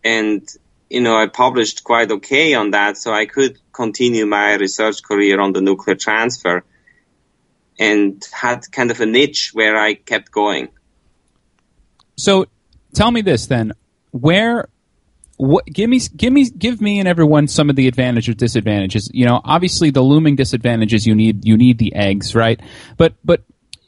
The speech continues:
Speaker 2: if compared to I P S C and, and the cells that, that come out, and then from nuclear transfer and the cells that come out,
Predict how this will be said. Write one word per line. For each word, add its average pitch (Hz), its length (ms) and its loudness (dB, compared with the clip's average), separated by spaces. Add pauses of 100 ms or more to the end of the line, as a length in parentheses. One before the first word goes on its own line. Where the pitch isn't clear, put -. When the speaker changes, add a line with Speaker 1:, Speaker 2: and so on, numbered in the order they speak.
(220)
Speaker 2:
if - 300 -14
compared 196 500 2
to 226 100 -2
I 180 120 -6
P 175 200 -4
S 151 160 0
C 139 380 0 (100)
and, 120 360 2
and 113 340 2
the 113 100 0
cells 127 520 2
that, 113 240 0
that 117 220 -2
come 120 180 2
out, 107 260 2 (140)
and 127 260 2
then 127 300 4
from 120 360 0
nuclear 135 360 2
transfer 131 340 0
and 113 80 0
the 110 40 -2
cells 107 280 -2
that 107 120 -6
come 113 120 -2
out, 101 220 0